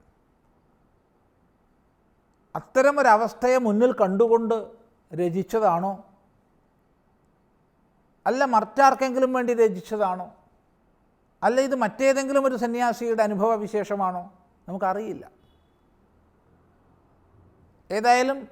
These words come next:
ശങ്കരാചാര്യ സംബ-, സ്വാമികളെ സംബന്ധിച്ച് പ്രസിദ്ധമായ ഐതിഹ്യം മരണസമയത്തിന് മുമ്പായി എത്തിപ്പെട്ടു എന്നുള്ളതാണ്.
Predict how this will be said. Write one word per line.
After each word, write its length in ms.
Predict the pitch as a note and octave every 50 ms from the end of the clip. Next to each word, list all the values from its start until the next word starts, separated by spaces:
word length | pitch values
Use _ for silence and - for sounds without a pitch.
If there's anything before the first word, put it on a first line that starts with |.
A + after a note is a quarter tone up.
| - -
ശങ്കരാചാര്യ 560 | E3+ F3 G3+ G#3+ A3+ A#3 A#3+ B3+ B3+ C4 C4
സംബ-, 360 | C4 C4+ B3+ A#3+ B3 - - - _ _ _ _ - -
സ്വാമികളെ 380 | A3+ A3 A3+ A#3+ A#3 A#3+ A#3+
സംബന്ധിച്ച് 460 | - - A3 G#3+ A3+ G#3+ G#3+ A3 A#3 C4
പ്രസിദ്ധമായ 640 | G#3 G#3 - A#3 A3+ G3+ - C4+ B3+ B3+ A#3 A3+ A3
ഐതിഹ്യം 600 | G3 F#3 F#3 F3+ G3 F#3 - G3+ A3+ B3 B3+ - _ _ _ _ _ _ _ _ _ _ _ _ _ _ _ _ _ _ _ _ _ _ _ _ _ _ _ _ _ _ _ _ _ _ _ _ _ _ _ _ _ -
മരണസമയത്തിന് 720 | E3 F#3 G3+ A3+ A#3+ G#3+ A#3 A3 A3+ A3+ G#3 G3 A3 G#3+
മുമ്പായി 420 | G3 F#3 F#3 G3 G3+ A3+ A3+ A3 G#3
എത്തിപ്പെട്ടു 640 | F#3 - - G#3 G#3 F#3 E3+ - - G#3+ G#3 G3+
എന്നുള്ളതാണ്. 560 | F#3+ E3+ E3+ D#3 D3 C#3 B2+ B2 - - -